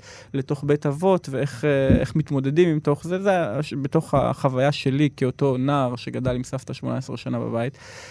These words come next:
ואחר כך עשיתי את הגיד אמן, שגם כן הציף המון, המון, אה, את יודעת, מבחינתי, בתוך כל המסע הזה שלי, גם זה היה, זה, גם זה היה מסע לתוך הילדות שלי, ולמדבר הזה, ולריחוק שלו מה-, מהמרכז, ול-,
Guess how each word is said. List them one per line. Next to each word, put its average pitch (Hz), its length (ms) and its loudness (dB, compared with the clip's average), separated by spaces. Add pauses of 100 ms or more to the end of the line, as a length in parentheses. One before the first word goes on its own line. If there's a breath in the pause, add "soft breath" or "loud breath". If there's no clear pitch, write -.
(180 loud breath)
ואחר 190 200 0
כך 139 140 -8
עשיתי - 220 -6
את 120 100 -8
הגיד 139 240 2
אמן, 202 340 6
שגם 165 360 2
כן 165 140 0
הציף 160 380 0
המון, 156 320 2
המון, 147 360 0
אה, 143 60 0 (720)
את 131 120 -8
יודעת, 143 280 4
מבחינתי, 139 580 4
בתוך 139 420 2
כל 143 220 2
המסע 127 680 2
הזה 139 180 6
שלי, 156 380 2
גם 131 200 -2
זה 127 140 -4
היה, 131 300 0
זה, 135 160 -8
גם 135 220 4
זה 180 140 6
היה 165 160 6
מסע 143 320 4
לתוך 143 340 2
הילדות 135 360 4
שלי, 131 340 0 (240 loud breath)
ולמדבר 139 580 4
הזה, 127 560 2
ולריחוק 131 680 0
שלו 143 300 6
מה-, 139 220 4
מהמרכז, 131 1400 2
ול-, 131 300 0